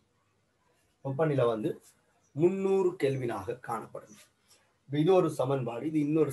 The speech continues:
சமன்பாடு. நாங்கள் முதலாவது சமன்பாட்டை இரண்டாவது சமன்பாட்டால் பிரிக்கலாம், அல்லது இரண்டாவது சமன்பாட்டை முதலாவது சமன்பாட்டால் பிரிக்கலாம். நான் B யின்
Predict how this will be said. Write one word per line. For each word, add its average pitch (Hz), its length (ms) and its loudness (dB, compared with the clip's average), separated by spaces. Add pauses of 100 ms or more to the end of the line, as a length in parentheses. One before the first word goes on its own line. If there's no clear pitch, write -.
சமன்பாடு. 104 440 -4 (1400)
நாங்கள் 170 280 2
முதலாவது 220 440 10
சமன்பாட்டை 160 500 4
இரண்டாவது 175 380 6
சமன்பாட்டால் 139 520 0
பிரிக்கலாம், 135 440 -6
அல்லது 147 220 0
இரண்டாவது 175 380 2
சமன்பாட்டை 139 440 0
முதலாவது 143 360 0
சமன்பாட்டால் 123 440 -6
பிரிக்கலாம். - 380 -12 (600)
நான் 160 260 2
B 214 100 2 (120)
யின் 240 140 2